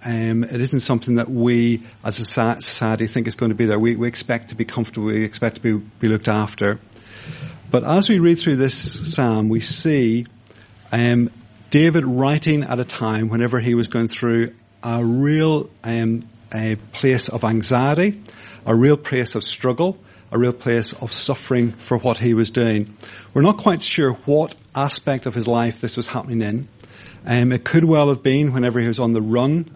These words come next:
um, from King Saul, his predecessor. It's maybe more likely to be a time whenever he was actually on the run from his son, uh, Absalom, who had actually launched a coup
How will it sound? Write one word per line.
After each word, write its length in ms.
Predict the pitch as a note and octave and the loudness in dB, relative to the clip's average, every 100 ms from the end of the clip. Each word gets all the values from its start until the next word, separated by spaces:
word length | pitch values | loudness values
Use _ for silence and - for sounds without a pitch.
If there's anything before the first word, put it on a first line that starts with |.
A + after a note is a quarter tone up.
| - | -12
um, 240 | A2+ A2+ A2 | -6 -6 -6
from 320 | - A2+ A2 | -2 0 -2
King 300 | - A2+ A2+ | -2 -2 -2
Saul, 340 | - A#2+ A#2+ | 0 2 2
his 160 | A2 A2+ | 0 -2
predecessor. 680 | - C3 C3 C#3+ C3+ F3 G3 - - - - - - - - | -2 0 2 2 2 0 -2 -8 -20 -20 -20 -20 -20 -18 -8
It's 180 | - - C3+ | -6 -4 2
maybe 480 | B2+ D3+ E3+ F3 | 4 6 6 6
more 280 | D#3 D3+ D3 | 6 6 6
likely 440 | C#3 D3 E3+ F3+ D#3 | 6 6 4 0 -2
to 80 | |
be 100 | C#3+ | 0
a 80 | B2 | 0
time 360 | A#2+ B2 A#2 A2 | 0 -2 0 2
whenever 280 | A2+ A#2+ B2 | 0 0 -2
he 160 | B2 | 0
was 160 | A#2 - | -2 -2
actually 720 | A#2+ A#2 - - A#2+ A#2 - - | -4 -4 -6 -4 -2 -2 -4 -4
on 200 | B2 B2+ | 0 2
the 80 | B2 | 2
run 340 | A#2+ A#2+ A#2+ | 2 4 2
from 320 | A#2 - A2+ | 0 0 0
his 240 | A2+ A#2 A2+ | 0 0 0
son, 560 | - C3 B2+ B2 B2 - | 0 2 4 2 0 -6
uh, 140 | A2+ A2+ C3 | -6 -2 -2
Absalom, 560 | B2+ - D#3+ G3 - - - - - - | -2 2 2 2 0 -14 -20 -20 -20 0
who 240 | B2+ A#2+ | 4 6
had 240 | A#2 - A#2 | 4 -2 -4
actually 680 | A#2+ A2+ - A#2+ A#2 A2+ - - _ | -2 -2 -2 0 0 -2 -6 -20 _
launched 440 | A#2 C3 C3+ - A#2 | 0 2 2 0 -4
a 40 | |
coup 560 | - - - E3+ F3 | -4 -4 4 6 6